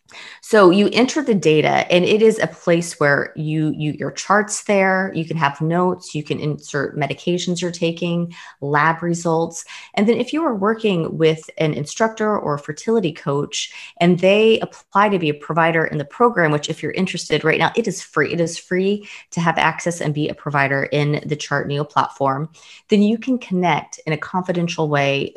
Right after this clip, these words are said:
client and instructor, client and coach, to share that information.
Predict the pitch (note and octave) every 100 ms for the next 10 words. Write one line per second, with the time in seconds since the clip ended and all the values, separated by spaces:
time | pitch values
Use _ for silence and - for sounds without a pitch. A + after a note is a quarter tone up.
0 | _ - D#3+ D#3 D#3+ E3 - - D3+ C#3+
1 | C#3+ C#3+ D3 - D3 - C#3+ - C#3+ C#3+
2 | - D3+ - C3+ C3 - - - - -
3 | D#3+ - D#3+ D3 C#3 C#3+ C#3 C3+ - -
4 | - -